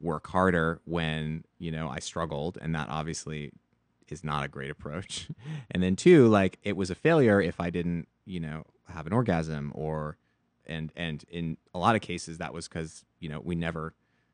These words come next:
the, the, the horse race never even started. And it's really important, and a lot of, like, sex therapists or psychologists would say, like, you know,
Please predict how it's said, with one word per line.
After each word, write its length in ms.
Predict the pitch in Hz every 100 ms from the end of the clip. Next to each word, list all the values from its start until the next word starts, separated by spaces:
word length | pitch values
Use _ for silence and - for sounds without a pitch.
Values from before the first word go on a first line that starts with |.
| _
the, 140 | 98 -
the, 240 | 92 92 -
the 100 | 90
horse 300 | 110 107 -
race 180 | 98 -
never 280 | 92 87 87
even 180 | 80 80
started. 480 | - 101 82 55 - _
And 460 | 90 92 90 87 87 _ _ _ _ _ _ _
it's 200 | 92 -
really 160 | 113 101
important, 560 | 95 135 123 107 104
and 140 | - 90
a 40 |
lot 220 | 90 95
of, 100 | 95
like, 360 | 87 82 82 - _ _ _ _ _ _ _ _
sex 240 | - 101 -
therapists 560 | 123 131 120 107 101
or 120 | 92 90
psychologists 580 | - - 120 107 95
would 160 | - 92 -
say, 360 | - 170 131
like, 300 | 104 95 87 -
you 140 | 82
know, 240 | 98 92